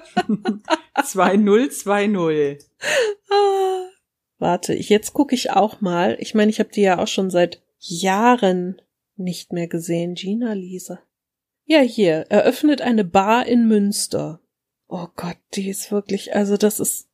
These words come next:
Speaker 2: das ist so traurig. Die war mal so hübsch.
Speaker 1: Ich fand die auch mal echt hübsch. Zwar immer prollig,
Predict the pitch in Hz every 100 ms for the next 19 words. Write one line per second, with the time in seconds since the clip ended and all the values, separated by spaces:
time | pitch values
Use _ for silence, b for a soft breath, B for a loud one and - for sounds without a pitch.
0 | - 214 202 196 208 214 - 180 185 196
1 | 185 - - - 196 226 240 208 226 226
2 | 240 - - - _ _ _ _ _ _
3 | _ _ _ _ - 208 - 320 370 -
4 | - - - 302 - 143 - - 143 -
5 | - 180 143 220 220 - 139 180 269 320
6 | -